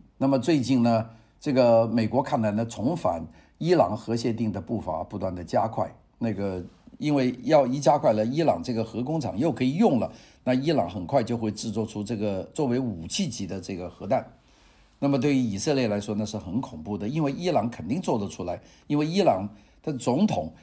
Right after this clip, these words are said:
讲过说我们要把以色列从地图上抹去，那么用一两个核弹，以色列就没有了。所以这是伊朗这个信誓旦旦要做到的，所以以色列呢是求美国呢就不要签这个，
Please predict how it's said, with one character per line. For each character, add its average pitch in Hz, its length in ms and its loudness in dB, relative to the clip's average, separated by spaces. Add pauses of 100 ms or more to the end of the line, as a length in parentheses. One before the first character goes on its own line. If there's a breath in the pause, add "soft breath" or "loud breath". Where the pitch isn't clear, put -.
(140 soft breath)
讲 90 260 0
过 156 320 4
说 117 220 0
我 104 180 -2
们 110 140 0
要 120 80 4
把 98 160 0
以 98 220 -4
色 143 180 -2
列 127 100 0
从 120 200 -2
地 143 120 -4
图 110 140 -4
上 98 200 -2
抹 80 220 -8
去， 113 320 -4
那 131 100 -2
么 117 120 2
用 117 340 0
一 160 160 0
两 101 220 2
个 - 80 -8
核 - 160 -8
弹， 113 240 -2
以 98 100 -8
色 92 140 -4
列 233 100 -4
就 101 140 -4
没 87 240 -6
有 165 160 2
了。 82 160 -10 (280 soft breath)
所 180 120 -6
以 175 40 -2
这 208 140 0
是 160 120 -4
伊 196 160 0
朗 127 200 4 (440 soft breath)
这 - 160 -2
个 110 520 2
信 208 280 4
誓 135 160 0
旦 127 160 4
旦 117 120 2
要 113 160 0
做 117 200 -2
到 95 180 0
的， 90 140 -10
所 170 120 -2
以 151 140 -2
以 98 60 -6
色 143 160 -4
列 135 120 0
呢 110 120 0
是 113 120 -4
求 104 240 -6
美 117 200 -2
国 90 180 -8
呢 98 80 -6
就 101 160 -6
不 92 240 -6
要 147 140 2
签 107 260 -4
这 110 100 -4
个， 92 220 -8